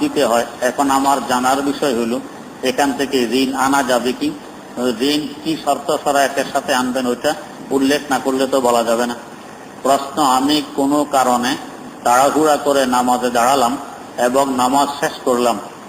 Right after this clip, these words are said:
অতঃপর ওই ওয়াক্তে বা অন্য কোনো সময়ে আমি সন্দেহে পড়ে গেলাম যে ওই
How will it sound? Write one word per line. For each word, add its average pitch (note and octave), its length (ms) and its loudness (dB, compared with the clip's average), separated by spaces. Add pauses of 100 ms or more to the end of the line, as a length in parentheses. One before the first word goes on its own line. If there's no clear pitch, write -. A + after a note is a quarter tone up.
(140)
অতঃপর C3 500 2 (140)
ওই C#3 180 4
ওয়াক্তে C#3+ 480 2
বা C3 180 2
অন্য B2+ 380 0
কোনো D3 240 -2 (140)
সময়ে C#3 360 0
আমি C3 280 0 (120)
সন্দেহে C3 520 0
পড়ে C3 260 2
গেলাম A#2+ 340 2
যে C3 140 0 (460)
ওই C3+ 140 2